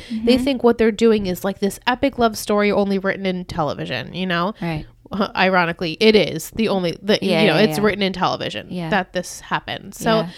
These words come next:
Speaker 1: and going back to, like, the prospective of last week, the prospective or the perspective of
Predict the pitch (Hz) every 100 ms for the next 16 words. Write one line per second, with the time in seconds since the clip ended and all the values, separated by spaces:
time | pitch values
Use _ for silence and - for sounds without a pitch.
0 | - - - - - 277 294 - - _
1 | 262 311 392 370 339 330 - 285 254 208
2 | 175 - 208 202 - 202 208 - 214 -
3 | 233 220 214 226 208 208 - 226 233 233
4 | - - - - _ 247 240 - 320 370
5 | - 262 233 208 170 165 180 190 196 202
6 | 269 262 - 202 180 - 110 175 - -
7 | 196 185 180 180 190